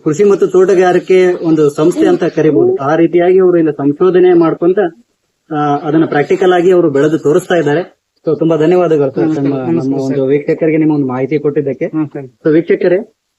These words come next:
Speaker 1: ಆ, ಆ, ನ-, ದಯವಿಟ್ಟು ಯಾರ ರೈತರು ಈ ಒಂದು ತ-, ತೋಟನ ವಿಸಿಟ್ ಮಾಡ್ರಿ ಅಂತ ಹೇಳ್ತೀನಿ. ಯಾಕಂದ್ರೆ ಇಲ್ಲಿ ತುಂಬಾ ಚೆನ್ನಾಗಿ ಅವರು ತೋಟವನ್ನ ನಿರ್ಮಾಣ ಮಾಡಿದ್ದಾರೆ. So, ಯಾರಿಗಾದ್ರೂ, ಆ, ಈಗ ತುಂಬಾ ಈಗಿನ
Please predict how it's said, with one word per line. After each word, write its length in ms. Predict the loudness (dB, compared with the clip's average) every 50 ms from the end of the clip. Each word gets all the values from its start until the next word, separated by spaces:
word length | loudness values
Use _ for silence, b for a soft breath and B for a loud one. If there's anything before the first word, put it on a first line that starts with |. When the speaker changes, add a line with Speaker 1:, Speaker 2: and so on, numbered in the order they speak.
| _ _
Speaker 1:
ಆ, 60 | -10
ಆ, 320 | -10 -8 -6 -4 -4 -4 -4 -4 -4 -6
ನ-, 160 | -6 -6 -6 -6 -4
ದಯವಿಟ್ಟು 460 | 0 2 2 2 2 2 0 0 -2 -4 _ _
ಯಾರ 420 | -6 -4 -2 -2 -2 -2 -2 -2 0
ರೈತರು 380 | 0 0 0 0 2 2 4
ಈ 100 | 4 4
ಒಂದು 220 | 4 4 2 0 -2
ತ-, 760 | -2 -2 -2 0 0 -2 -4 -6 -10 -14 -14 -12 -12 -12 -4
ತೋಟನ 320 | -2 -2 0 2 2 0 2
ವಿಸಿಟ್ 320 | 2 2 0 0 0 0 -2
ಮಾಡ್ರಿ 220 | -2 -2 -2 -2
ಅಂತ 140 | -2 -2 -2
ಹೇಳ್ತೀನಿ. 300 | -4 -4 -2 -2 -4 -4
ಯಾಕಂದ್ರೆ 420 | -2 -2 0 0 2 2 2 0
ಇಲ್ಲಿ 220 | 0 0 -2 -2 -4
ತುಂಬಾ 500 | -4 -2 -2 0 0 0 0 -2 -2 -6
ಚೆನ್ನಾಗಿ 420 | -8 _ -4 -2 0 2 2 2
ಅವರು 160 | 2 2 0
ತೋಟವನ್ನ 380 | -2 -2 -4 -2 -2 -4 -2 -4 -4 -6 -8 -8 -8
ನಿರ್ಮಾಣ 300 | -8 -4 -2 0 0 0
ಮಾಡಿದ್ದಾರೆ. 540 | 0 0 0 -2 -2 -2 -4 -6 -8 _ _ -4 -4 -4 -6 _ _ _ _ _ _ _ _ _ 0
So, 120 | 2 2
ಯಾರಿಗಾದ್ರೂ, 720 | 2 2 2 0 0 0 0 0 0 2 2 2 2 0 -2 -6 _ _ _ _ _ _ _ -6
ಆ, 40 | -4 -4 -4 -4 -6 -12 _ -4 -2
ಈಗ 120 | 0 0 0 -2 -2
ತುಂಬಾ 420 | -2 0 0 0 0 0 0 0 0
ಈಗಿನ 400 | 0 -2 0 0 2 2 2